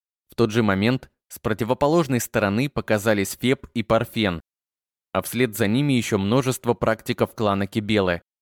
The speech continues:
которые были в основном на второй или третьей стадии пути смертного. Они начали окружать периптер, но поняли, что опоздали всего на мгновение. Тогда один из них заметил мою фигуру,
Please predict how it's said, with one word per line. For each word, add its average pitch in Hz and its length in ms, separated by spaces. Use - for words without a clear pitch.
которые 135 400
были 131 220
в 107 120
основном 110 500
на 101 80
второй 123 460
или 107 220
третьей 113 360
стадии 110 400
пути 107 300
смертного. 101 680
Они 98 260
начали 120 380
окружать 104 580
периптер, 113 540
но 107 160
поняли, 156 440
что 123 220
опоздали 117 520
всего 110 320
на 110 100
мгновение. 104 680
Тогда 110 360
один 143 260
из 104 160
них 147 180
заметил 117 460
мою 107 240
фигуру, 131 460